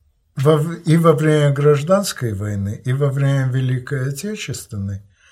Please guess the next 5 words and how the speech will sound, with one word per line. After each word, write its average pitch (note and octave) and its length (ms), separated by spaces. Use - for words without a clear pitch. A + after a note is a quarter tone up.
Одессу D3+ 880
никто C3+ 540
не E3+ 140
пытался C3+ 640
штурмовать. A#2+ 920